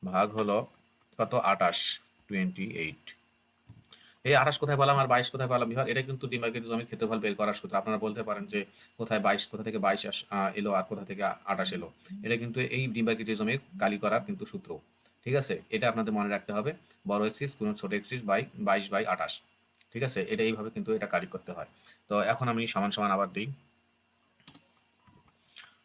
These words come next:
সমান সমান, এটাকে আমরা যদি অষ্টআশি হাজার, আহ, ক্যালকুলেটরে যাই, আচ্ছা, এটাকে যদি আমরা এই অষ্টআশি হাজারকে আমরা আবার ভাগ দিলাম, অষ্টআশি হাজার ভাগ হলো বাইশ।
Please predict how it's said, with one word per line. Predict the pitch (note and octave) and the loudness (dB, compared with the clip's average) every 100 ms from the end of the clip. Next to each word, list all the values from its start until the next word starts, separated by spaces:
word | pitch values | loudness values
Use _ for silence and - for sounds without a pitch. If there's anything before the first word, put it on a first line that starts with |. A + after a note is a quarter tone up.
| - | -6
সমান | - B2 | -2 0
সমান, | C3 G#2+ A2 | 2 0 0
এটাকে | C#3+ C#3+ D3 C#3 | 2 2 4 4
আমরা | C3 C3 | 4 0
যদি | B2+ B2 | 0 2
অষ্টআশি | A2 - A#2 A#2+ | 2 2 -2 0
হাজার, | A2 A2+ A#2 - | 0 0 -2 -6
আহ, | G2+ | -6
ক্যালকুলেটরে | F#2+ G#2+ G#2+ A2 A2 G#2 | -2 -2 0 -2 0 -2
যাই, | G2+ A#2+ - _ _ _ _ _ _ _ _ _ _ _ | -2 -4 -6 _ _ _ _ _ _ _ _ _ _ _
আচ্ছা, | F#2+ - | -8 -6
এটাকে | D3+ C3+ D3+ D3+ | -2 2 2 2
যদি | D3 C#3+ | 2 2
আমরা | C3 A2+ | 4 4
এই | A2+ B2 - - | 4 -2 -2 -2
অষ্টআশি | A#2 - C#3 C#3 | -2 -2 -2 0
হাজারকে | C3+ B2 A#2+ - G#2+ C#3+ - | -2 0 -2 -2 -4 -6 -4
আমরা | G#2 A2 G#2+ | 0 2 2
আবার | G#2+ G#2 | 2 2
ভাগ | G2+ G#2 | 0 -2
দিলাম, | G#2 G2+ C#3+ - _ - _ _ _ _ | -4 -4 -6 -12 _ -20 _ _ _ _
অষ্টআশি | G#2+ - A#2+ A2+ | -10 -2 -2 0
হাজার | A2 G#2+ A2+ | -2 2 0
ভাগ | G#2 G2+ G2 | 2 0 0
হলো | G2+ A2+ - _ - | -2 -4 -6 _ -2
বাইশ। | G2 F#2 E2+ - - | 2 2 2 -4 -4